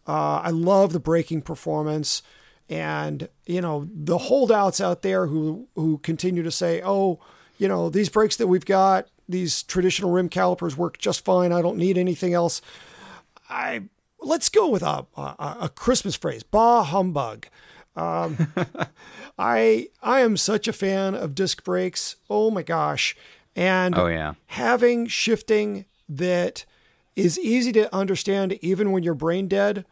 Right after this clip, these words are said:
Speaker 1: you know, left is easier, right is harder or faster. Uh, no matter how hard I'm going, I don't have to think about the shifting.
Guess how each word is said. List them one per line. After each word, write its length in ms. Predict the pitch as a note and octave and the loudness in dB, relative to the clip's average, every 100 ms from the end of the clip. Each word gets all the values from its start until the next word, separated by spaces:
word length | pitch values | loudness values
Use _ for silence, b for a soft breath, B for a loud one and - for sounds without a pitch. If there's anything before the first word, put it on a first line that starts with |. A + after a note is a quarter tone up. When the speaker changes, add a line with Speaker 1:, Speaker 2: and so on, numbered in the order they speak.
| b b b b | b b b b
Speaker 1:
you 140 | D#3 | -2
know, 300 | E3 D#3+ E3+ _ | 0 -2 -4 _
left 320 | E3+ G3+ G#3 A3+ | 2 2 2 2
is 180 | F3+ | 2
easier, 640 | G3 G#3 F#3 G3+ G3 F#3+ F3+ _ _ | 2 0 2 2 2 -2 -6 _ _
right 340 | - E3 G3+ G#3+ | -4 0 0 -2
is 120 | F3 | -4
harder 540 | D3 F#3+ F#3+ G3 F#3+ F3+ _ - | 0 2 2 0 -4 -8 _ -10
or 100 | C#3 | -6
faster. 560 | F3+ E3+ - A3 G3+ b b b b b - | -2 -2 -2 -2 -4 b b b b b -6
Uh, 520 | E3 F3+ F3 E3+ D#3 D3+ _ _ _ _ - | 0 2 4 2 0 -4 _ _ _ _ -4
no 180 | E3 G3+ | 2 4
matter 320 | G#3+ G#3+ G3 | 4 2 2
how 220 | E3 G3+ | 2 2
hard 240 | F#3 G#3 G3+ | 4 4 4
I'm 100 | F#3+ | 2
going, 280 | G#3 F3 | 2 2
I 80 | D3 | 0
don't 200 | D#3 G#3 | -2 -2
have 220 | D#3+ F3+ | -2 -2
to 80 | - | -4
think 280 | - F3+ E3+ | -6 -6 -4
about 280 | D#3 E3+ E3 | -2 -2 -2
the 60 | |
shifting. 540 | D#3 G3 - C#3 B2+ | -2 -2 -2 -6 -8